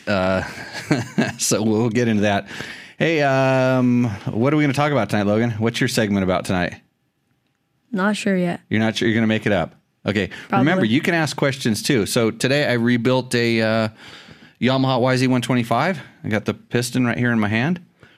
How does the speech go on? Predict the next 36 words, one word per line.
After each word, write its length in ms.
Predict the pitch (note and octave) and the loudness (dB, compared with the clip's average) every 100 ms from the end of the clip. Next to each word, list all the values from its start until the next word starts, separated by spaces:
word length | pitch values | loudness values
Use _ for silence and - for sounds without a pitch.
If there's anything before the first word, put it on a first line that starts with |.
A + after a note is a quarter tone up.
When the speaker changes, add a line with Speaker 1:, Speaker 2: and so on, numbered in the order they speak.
| - | -2
Speaker 1:
Yeah, 100 | A#2 | 0
you 140 | A2 | 0
can't 240 | - D#3 | 0 -2
see 160 | - C#3+ | 0 0
this 180 | B2+ A#2 | 2 0
on 120 | G#2 | 0
the 60 | G2 | 0
podcast, 540 | G#2+ G#2+ - F2+ - | -2 -2 -2 -2 -2
but 60 | C3+ | -2
this 80 | |
is 60 | E3+ | 0
a 120 | F3 | -2
twenty 880 | - - C#3+ D#3 D#3+ D#3+ D#3+ D#3 C#3 - - - _ _ | -2 -2 0 0 0 0 2 0 -2 -8 -20 -20 _ _
some 340 | - - D3+ C#3 | -6 -2 0 2
odd 160 | C3 | 2
hour, 580 | B2 B2 A#2+ B2 B2 B2 _ _ - | 2 2 2 2 0 -4 _ _ -6
uh, 200 | G#2+ A2+ G#2+ | 0 2 2
Y 160 | A#2 | 2
Z 80 | A#2 | 2
one 160 | A2+ G#2+ | 0 0
twenty-five 400 | A2 G#2 A#2+ B2 | 0 0 -2 0
piston. 220 | F2+ F#2+ | -2 -2
Not 120 | F#2+ | -2
too 100 | A2+ | 0
bad, 180 | A2 G2 | 0 0
huh? 120 | A2 A#2+ - _ - | -2 -4 -16 _ -6
Speaker 2:
No, 280 | G3+ A#3+ | -2 0
Speaker 1:
I 80 | A3 | 0
wiped 220 | B2 B2 | 2 2
Speaker 2:
no. 220 | G#3+ G3+ F#3+ | 2 2 -2
Speaker 1:
it. 60 | - | -2
I 80 | A#2 | 0
wiped 260 | A2+ - | 0 -2
it 40 | - | -4
pretty 200 | F2+ F2 | -4 -2
clean, 300 | F2 F2 | 0 0